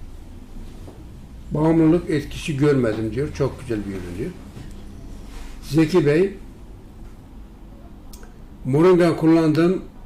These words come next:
Olağanüstü hafifledim. Hafiflemiş. Enerji veriyor.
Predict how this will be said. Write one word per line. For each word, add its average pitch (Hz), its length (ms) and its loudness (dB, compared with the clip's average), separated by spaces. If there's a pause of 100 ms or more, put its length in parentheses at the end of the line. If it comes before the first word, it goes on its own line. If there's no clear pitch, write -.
(200)
Olağanüstü 160 760 4
hafifledim. 120 640 -4 (440)
Hafiflemiş. 110 600 -8 (800)
Enerji 104 400 -4
veriyor. 90 280 -8